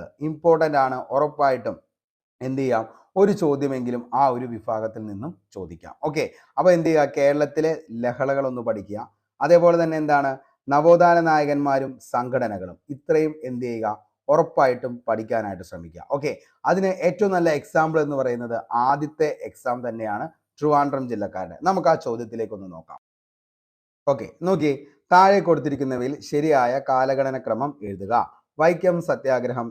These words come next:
ചാന്നാർ ലഹള, ക്ഷേത്രപ്രവേശന വിളംബരം, മലബാർ കലാപം നമ്മുടെ ആദ്യത്തെ ജില്ലക്കാർക്ക് വേണ്ടിയിട്ട് കൊടുത്ത ഒരു ചോദ്യമായിരുന്നു. ഓക്കെ, അപ്പോൾ എന്ത് ചെയ്യുക,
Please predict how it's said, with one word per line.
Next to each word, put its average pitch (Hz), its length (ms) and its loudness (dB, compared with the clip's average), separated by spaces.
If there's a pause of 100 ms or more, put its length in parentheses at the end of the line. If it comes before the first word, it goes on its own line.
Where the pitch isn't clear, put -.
(140)
ചാന്നാർ 143 440 2 (100)
ലഹള, 110 220 -4 (220)
ക്ഷേത്രപ്രവേശന 123 920 -6
വിളംബരം, 104 380 -6 (340)
മലബാർ 117 520 -2
കലാപം 90 360 -10 (360)
നമ്മുടെ 175 260 4 (240)
ആദ്യത്തെ 151 400 2 (100)
ജില്ലക്കാർക്ക് 127 640 -2
വേണ്ടിയിട്ട് 113 440 -8
കൊടുത്ത 117 300 -4 (200)
ഒരു 120 180 -8
ചോദ്യമായിരുന്നു. 98 760 -8 (100)
ഓക്കെ, 127 180 -4 (360)
അപ്പോൾ 170 200 2
എന്ത് 175 160 0
ചെയ്യുക, 151 260 4